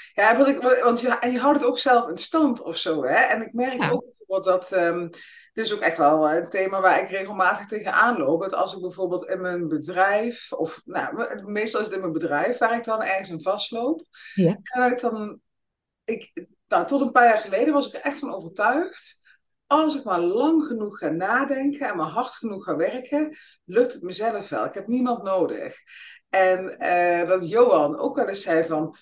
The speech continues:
Speaker 1: "Huh, waarom heb je daar of daar nooit eens een keer over gepraat of hulp gevraagd?" Maar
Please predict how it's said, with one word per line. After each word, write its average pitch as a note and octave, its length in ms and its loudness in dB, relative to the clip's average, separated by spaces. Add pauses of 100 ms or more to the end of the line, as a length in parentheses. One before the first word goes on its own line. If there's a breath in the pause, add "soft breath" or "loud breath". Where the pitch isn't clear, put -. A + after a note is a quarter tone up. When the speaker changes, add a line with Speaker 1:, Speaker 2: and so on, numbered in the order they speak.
(180 soft breath)
Speaker 1:
"Huh, B3 320 4
waarom B3 260 2
heb A#3+ 160 0
je A3 280 0
daar A3+ 200 6
of A3+ 60 -4
daar A3 280 6
nooit A3+ 400 -6
eens - 120 -10
een - 60 -16
keer G#3 220 -4
over G3 160 -8
gepraat - 440 -2
of F#3+ 140 -6
hulp C4+ 340 2
gevraagd?" E3 640 -4
Maar G3+ 340 -2